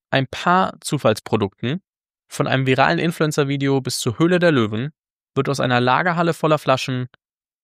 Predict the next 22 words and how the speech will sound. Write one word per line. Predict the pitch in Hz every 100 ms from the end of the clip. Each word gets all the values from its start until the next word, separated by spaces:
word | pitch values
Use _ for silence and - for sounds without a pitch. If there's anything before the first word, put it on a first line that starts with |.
| _
eine | 117 113
Marke, | 113 120 139 147 139 135
die | 120
heute | 117 127 - 131 127 151
in | 113
fast | - 127 - -
jedem | 117 113
Supermarktregal | 113 101 101 98 - 104 - -
steht. | - 131 - _ _ _ -
In | 131
dieser | 165 175
Folge | - 170 160
Unicorn | 160 151 151 127
Bakery | 127 127 120 117
erzählt | - 113 - 120 120 - - _ _
Y-Food-Mitgründer | 135 147 - 156 143 135 127 123 120 117
Noel | 113 117 143
Bollmann, | 123 117 113 110 110 _ _ _
wie | 117
aus | -
einem | 113 110
Zeitproblem | - 151 156 - 165 160 156